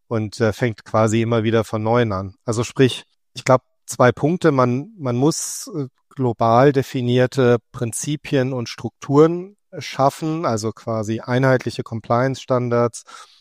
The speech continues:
globale Meldekanäle, ein globales, äh, Governance-System. Und, ähm, die Mitarbeiter müssen quasi durch diese, äh, gelebte, äh, Struktur dann auch die, die Grundmechanismen von Compliance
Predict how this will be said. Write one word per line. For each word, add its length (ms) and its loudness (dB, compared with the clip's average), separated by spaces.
globale 500 4
Meldekanäle, 1400 2
ein 120 -4
globales, 760 0
äh, 220 -2
Governance-System. 1120 0
Und, 560 -6
ähm, 280 -6
die 280 -4
Mitarbeiter 720 2
müssen 580 -6
quasi 460 0
durch 320 -2
diese, 480 2
äh, 180 0
gelebte, 800 6
äh, 260 -6
Struktur 680 2
dann 240 0
auch 200 0
die, 220 -2
die 140 -6
Grundmechanismen 960 -4
von 160 -8
Compliance 840 -4